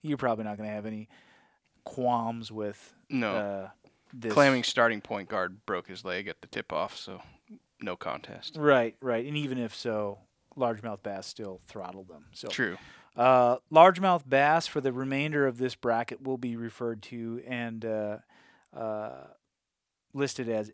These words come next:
Speaker 1: L M B, largemouth bass. That's good bass. Next up, we have, uh, this is a, this is a competition that's been going on for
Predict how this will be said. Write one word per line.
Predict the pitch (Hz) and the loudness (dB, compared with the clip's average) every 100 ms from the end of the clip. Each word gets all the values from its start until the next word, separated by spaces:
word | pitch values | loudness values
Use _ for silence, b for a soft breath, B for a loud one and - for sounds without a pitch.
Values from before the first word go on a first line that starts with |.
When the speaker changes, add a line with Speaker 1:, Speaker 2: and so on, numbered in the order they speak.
| - | -6
Speaker 1:
L | 120 110 | -4 -4
M | 113 101 | -8 -14
B, | 104 95 _ _ b b b b _ - | -16 -18 _ _ b b b b _ -6
largemouth | 113 113 110 107 101 - - _ - 107 101 95 92 95 _ _ _ | -2 0 0 -2 -6 -16 -20 _ -18 -12 -12 -12 -14 -20 _ _ _
bass. | 98 95 95 - - - - - _ _ _ _ _ | -18 -16 -16 -18 -18 -18 -18 -20 _ _ _ _ _
That's | 113 - | -16 -16
good | 104 92 | -16 -16
bass. | 80 - - B B B B B B B B B B B - | -18 -18 -20 B B B B B B B B B B B 4
Next | 170 190 196 | 6 8 10
up, | 247 - | 8 8
we | 165 170 | 0 2
have, | 170 175 170 170 170 156 - 151 | 4 6 8 8 6 4 -6 0
uh, | 151 143 139 135 131 127 120 B B B B B B B B B _ | 6 8 8 8 8 6 2 B B B B B B B B B _
this | 139 170 - | -4 -2 -2
is | 160 139 | 0 2
a, | 131 120 117 110 _ | 2 2 -2 -8 _
this | 156 165 | -6 -2
is | 175 | -2
a | 135 | -2
competition | - 147 135 127 - 139 135 | 2 2 2 -4 -4 -4 -4
that's | 123 - | -6 -6
been | 120 | -6
going | 120 117 110 | -4 -4 -6
on | 101 | -8
for | 101 101 95 92 | -10 -10 -10 -12